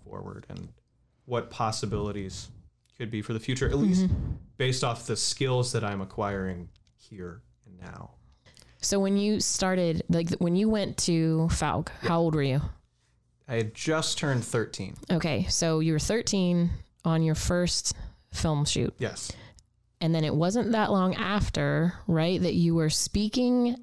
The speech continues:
Speaker 2: at a conference, correct?
Speaker 1: Um,
Speaker 2: <laughs>
Speaker 1: yeah.
Speaker 2: And how did that go? Like, how did that come about?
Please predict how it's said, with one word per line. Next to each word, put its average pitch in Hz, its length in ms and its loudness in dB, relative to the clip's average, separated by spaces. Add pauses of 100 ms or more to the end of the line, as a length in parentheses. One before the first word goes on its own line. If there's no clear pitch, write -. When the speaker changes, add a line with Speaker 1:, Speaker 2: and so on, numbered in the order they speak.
(100)
Speaker 2:
at 170 120 2
a 151 60 0
conference, 277 880 2 (840)
correct? 208 760 0
Speaker 1:
Um, 175 420 2 (320)
Speaker 2:
<laughs> - 320 -6
Speaker 1:
yeah. 202 440 2 (220)
Speaker 2:
And 220 120 4
how 247 240 2
did 294 180 4
that 262 300 2
go? 190 420 4
Like, 185 180 0
how 214 180 2
did 294 120 2
that 262 180 0
come 226 140 2
about? 180 480 2